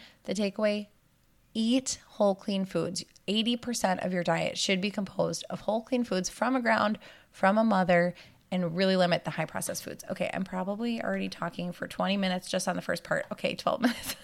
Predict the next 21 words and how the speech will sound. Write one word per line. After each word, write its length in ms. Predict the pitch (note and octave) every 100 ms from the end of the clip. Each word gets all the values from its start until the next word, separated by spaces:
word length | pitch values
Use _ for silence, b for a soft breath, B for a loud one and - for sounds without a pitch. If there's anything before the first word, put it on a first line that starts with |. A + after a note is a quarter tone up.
| -
not 380 | C#4 B3 B3
too 140 | - B3
bad. 360 | - G3 - - D4 B B B B B -
Okay, 340 | B3 A#3 F3+ - B B B _ _ - _ -
number 500 | G#3+ G#3+ A3 B3 C4+
two 520 | C4 - D#4 A#3+ F#3+
on 120 | F#3+
the 100 | F#3
three 240 | F3+ G3+ G3+
reasons 420 | F#3+ F3+ E3+ E3+
that 180 | - F#3
you 100 | F3
are 120 | E3+
always 360 | - F3+ G3 A#3+
hungry 440 | G3 F3+ E3+ D#3+ -
and 140 | F#3
simple 320 | - F#3 G3+
solutions 640 | G3+ G3+ B3+ F#4 F#4+ F#4 E4+
for 240 | C#4+ C#4+
it 160 | C4 -
is, 240 | G#3+ G#3